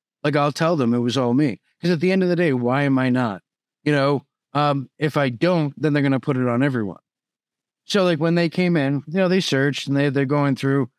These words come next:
and, like, they come and they see me, like, "Oh, any, any drugs in the house?"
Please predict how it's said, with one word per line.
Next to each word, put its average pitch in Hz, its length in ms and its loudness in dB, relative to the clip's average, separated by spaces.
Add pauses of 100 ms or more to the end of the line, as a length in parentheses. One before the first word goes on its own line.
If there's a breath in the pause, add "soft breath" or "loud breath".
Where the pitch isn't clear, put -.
(260)
and, 147 100 0
like, 147 160 0
they 143 120 0
come 143 200 0
and 143 80 2
they 135 80 2
see 139 180 -2
me, 143 140 2
like, 139 240 0
"Oh, 139 320 0
any, 135 340 0
any 143 140 0
drugs 135 340 -2
in 123 60 -6
the 117 60 -4
house?" 113 320 -6